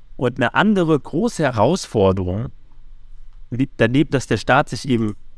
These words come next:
als, als sehr aktiven Akteur begreift, ist, dass der Staat auf, ähm, äh, schnell genug wird und sozusagen vor die Welle kommt, würde man im Englischen sagen, ja. Also bisher ist es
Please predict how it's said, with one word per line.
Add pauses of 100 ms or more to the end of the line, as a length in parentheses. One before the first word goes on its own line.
(140)
als,
als
sehr (100)
aktiven
Akteur (280)
begreift, (240)
ist, (160)
dass
der
Staat
auf, (340)
ähm, (460)
äh,
schnell
genug
wird
und
sozusagen
vor
die
Welle
kommt, (140)
würde
man
im
Englischen
sagen,
ja. (380)
Also
bisher
ist
es